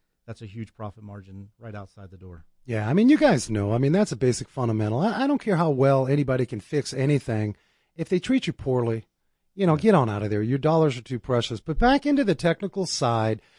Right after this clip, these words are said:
Speaker 2: let's use that quiet killer, as I would call it. For many of our folks listening, the check engine light comes on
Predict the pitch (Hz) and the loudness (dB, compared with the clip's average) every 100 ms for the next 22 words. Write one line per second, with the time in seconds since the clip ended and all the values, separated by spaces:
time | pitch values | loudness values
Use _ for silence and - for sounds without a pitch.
0 | _ _ - 302 339 - 254 262 185 170 | _ _ -2 2 2 2 0 0 0 0
1 | 147 - - - 220 220 165 123 _ - | 0 -2 -20 -6 -2 2 2 0 _ -4
2 | 185 151 113 - 131 117 117 117 113 - | 0 0 0 -2 -6 -2 -2 -2 -6 -2
3 | 120 113 113 - 156 226 269 247 233 - | 2 2 0 -4 -2 0 2 2 0 -2
4 | _ _ 131 143 135 151 127 - 156 - | _ _ -4 -2 0 -2 -2 2 2 2
5 | 139 135 131 - 269 269 254 220 185 147 | 0 0 -2 0 0 0 -2 0 0 2
6 | 135 - 127 117 180 196 131 117 | 0 -2 -6 2 4 4 2 -2